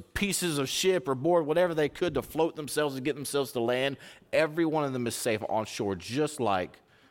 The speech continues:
Paul said. And they made it there safe to land. And in Acts chapter twenty-eight, to begin our study, we find out what that island is. And it says here in Acts chapter twenty-eight, verse one through two, "And when they had,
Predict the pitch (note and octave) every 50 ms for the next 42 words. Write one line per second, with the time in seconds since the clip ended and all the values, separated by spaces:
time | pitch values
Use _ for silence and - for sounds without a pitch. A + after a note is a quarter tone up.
0 | _ _ _ - G2 F#2 F2+ E2 - - - - - - - - _ _ _ _
1 | _ _ _ _ _ _ _ _ _ _ - - - - A2 G#2 G2+ G#2 A2+ C3+
2 | D3+ D#3+ C#3 - - - G2+ F#2 D#2+ E2 E2+ E2+ - - - - - - - -
3 | - - - - - - - E3+ C#3+ C3 A2+ G2+ - - - - E3 D#3 C#3+ C#3
4 | A#2+ G#2 F2+ E2 D#2+ E2+ F2 - - A2 G#2+ G#2+ A2+ C3 C#3 - - - D#3 C#3
5 | B2 A2 - - - D3 C#3+ D3 C#3+ - C3 A2+ A2+ C3 A#2 A2 G#2+ G2+ - -
6 | D3+ C#3+ B2+ A2+ G#2+ - - A#2 A2 G#2+ G#2+ G2+ - - F2 G#2+ G#2+ G#2 A2 A2
7 | - - G#2 E2+ D2+ E2+ F#2+ G2 F#2 F2+ E2+ F2+ G2+ G#2 F#2 D#2 E2+ F#2 F2+ -
8 | - C3+ C3 - - C#3 B2 A#2 A#2+ C3+ C3 - - - C#3+ B2+ G#2+ G#2+ - C#3+
9 | C#3 B2+ B2 C3+ C#3+ C#3 B2+ - - - - - - _ C3+ C3+ C3 - D3 D#3+
10 | D#3+ D3 D#3 D3+ D3 - F3+ F3 E3 D3+ D3 E3 E3+ F3 F3+ E3+ D3+ D#3+ D#3+ D#3